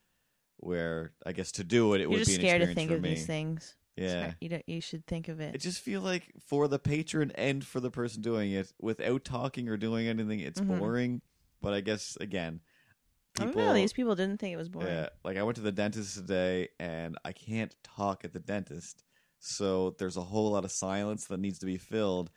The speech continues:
Speaker 2: But why
Speaker 1: And,
Speaker 2: does it
Speaker 1: uh,
Speaker 2: need to be filled?
Speaker 1: It doesn't, but I need to fill it just because
Speaker 2: Right.
Speaker 1: if I don't, then this, this, in this particular instance, this lady is only going to talk about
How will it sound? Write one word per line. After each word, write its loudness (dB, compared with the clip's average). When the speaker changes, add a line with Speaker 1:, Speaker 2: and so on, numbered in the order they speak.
Speaker 2:
But 2
why 6
Speaker 1:
And, 10
Speaker 2:
does 6
it 6
Speaker 1:
uh, 6
Speaker 2:
need 6
to 4
be 0
filled? 0
Speaker 1:
It -14
doesn't, 6
but 0
I 4
need 2
to 4
fill 2
it 2
just -4
because 2
Speaker 2:
Right. 2
Speaker 1:
if -2
I 4
don't, 2
then 0
this, -2
this, 0
in -4
this -4
particular -2
instance, -6
this -4
lady 2
is -2
only 0
going 0
to -2
talk 0
about 0